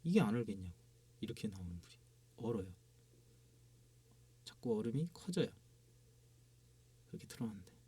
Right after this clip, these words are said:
점점, 점점 커져서 배관을 막-, 막아버립니다, 나중에. 꽝꽝 얼어요, 그냥. 어떻게 돼요? 계속 나오고 있죠, 다른 집도. 이만큼이 그냥 다 옵니다, 쭉 하면서. 증기밥솥. 그 원리로 이제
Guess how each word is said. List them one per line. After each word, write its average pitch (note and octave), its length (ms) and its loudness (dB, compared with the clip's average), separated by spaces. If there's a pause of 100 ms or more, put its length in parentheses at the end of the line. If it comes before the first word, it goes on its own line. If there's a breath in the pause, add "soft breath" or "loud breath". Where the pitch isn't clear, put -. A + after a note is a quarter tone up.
(140)
점점, A2 300 2
점점 A2+ 200 2
커져서 A2+ 420 -4 (160)
배관을 A#2+ 300 -4
막-, F#2+ 220 -8 (120)
막아버립니다, G#2+ 600 2
나중에. F2 260 -12 (460)
꽝꽝 D3+ 440 4
얼어요, C#3 360 2
그냥. F2+ 160 -8 (840 soft breath)
어떻게 A#2 240 0
돼요? F2+ 180 -2 (440)
계속 A#3 380 6
나오고 A#2 300 4
있죠, G#3+ 260 2 (120)
다른 B2 200 -2
집도. - 260 -10 (1080 soft breath)
이만큼이 B2+ 640 10
그냥 D#3 200 8
다 C#3+ 220 8
옵니다, F3+ 420 12
쭉 C4 400 12
하면서. C3+ 360 12 (920 loud breath)
증기밥솥. C#3+ 560 2 (3000 loud breath)
그 - 160 4
원리로 B2+ 320 8
이제 G#2+ 300 -4